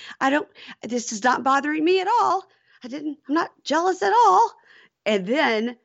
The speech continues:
they get in the car, and I guess they're just sitting in the driveway for ten minutes. I don't really know because th-, they're sitting in the driveway, and the producer taps on the window and was like, "Uh, we've got a crisis in this house. You need to come back in the house right away."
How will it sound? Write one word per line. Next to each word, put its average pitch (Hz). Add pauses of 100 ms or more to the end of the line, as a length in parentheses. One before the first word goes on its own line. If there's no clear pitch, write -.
(420)
they 202
get 247
in 277
the 254
car, 214
and 208
I 240
guess 392
they're 294
just -
sitting 233
in 254
the 220
driveway 208
for 262
ten 262
minutes. 269
I 240
don't 262
really 175
know 170 (500)
because 180 (640)
th-, 151
they're 214
sitting 269
in 254
the 220
driveway, 202
and 180
the 165
producer 180
taps 185
on 175
the 156
window 170
and 143
was 139
like, 135 (120)
"Uh, 139
we've 143
got 135
a -
crisis -
in 170
this 170
house. 160
You 165
need 147
to 151
come 143
back 143
in 147
the 147
house 139
right 135
away." 135